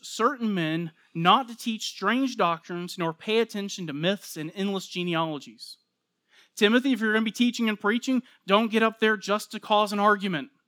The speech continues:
Don't get up there to cause a debate. That's not the goal of teaching and preaching. Paul, what is the goal? What should he go up there to do? Verse five.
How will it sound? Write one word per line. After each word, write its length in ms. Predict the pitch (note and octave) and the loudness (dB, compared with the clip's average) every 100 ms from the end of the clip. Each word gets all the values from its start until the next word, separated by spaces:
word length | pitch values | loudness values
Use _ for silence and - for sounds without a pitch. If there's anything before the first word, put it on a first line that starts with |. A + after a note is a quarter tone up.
| _ _ _ _ _ _ | _ _ _ _ _ _
Don't 240 | F3+ G#3 G#3 | 0 0 2
get 100 | G#3+ | 0
up 100 | G#3+ | 4
there 160 | G#3+ | 2
to 80 | G#3 | 2
cause 340 | - G#3 G#3+ | 0 2 2
a 60 | G#3 | 0
debate. 460 | G3 F#3 G3+ E3 - _ _ _ _ _ _ _ _ | -6 -2 0 0 -6 _ _ _ _ _ _ _ _
That's 240 | F3+ F#3+ G#3+ | 0 0 0
not 400 | G3+ G3 A3+ G3 | 2 2 0 -6
the 80 | G#3 | -4
goal 500 | F#3+ F#3+ F3+ F#3+ - _ _ | 0 2 2 0 -4 _ _
of 160 | F3+ - | -6 -4
teaching 460 | G3 F#3+ - F#3 | -8 -8 -6 -6
and 100 | F3+ | -4
preaching. 460 | G3+ G#3+ F#3 C#3+ B2 _ _ _ _ _ _ _ _ _ _ _ _ - | -2 -2 -2 -12 -14 _ _ _ _ _ _ _ _ _ _ _ _ 0
Paul, 340 | F#3+ G#3+ B3 | 4 6 6
what 140 | A#3+ | 6
is 200 | B3+ A#3+ | 4 0
the 60 | A3 | 0
goal? 380 | G3+ F3 C3+ - _ _ _ _ _ _ _ _ _ | 0 0 -2 -12 _ _ _ _ _ _ _ _ _
What 180 | G3 A#3 | 4 4
should 300 | - C4 C#4 | 2 2 2
he 140 | A#3 | 2
go 200 | G#3 G3+ | 2 2
up 80 | G3 | 2
there 120 | F#3+ | 0
to 120 | F3 F3 | -2 -2
do? 140 | D3 | -2
Verse 280 | E3+ A3+ - | 4 2 4
five. 540 | A#3 G#3 D3 B2+ - | 2 2 0 -6 -20